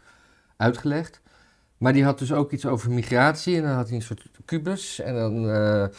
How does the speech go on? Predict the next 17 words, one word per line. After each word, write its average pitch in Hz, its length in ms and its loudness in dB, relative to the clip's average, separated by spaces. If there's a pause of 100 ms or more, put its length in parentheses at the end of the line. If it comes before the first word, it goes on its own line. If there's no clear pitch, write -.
(180)
van - 200 -4
alle 127 200 4
mensen 117 500 0
die 110 280 0
naar 101 100 0
Nederland 143 380 0
komen 147 600 -2
en 107 160 -4
de 101 60 -2
herenigingen, 120 760 -2
gezinssamenleving. 123 840 -4 (180)
Nou, 107 160 2
en 113 80 2
dan, 117 300 2
zeg 110 180 -2
maar, 117 140 0
minder 135 440 0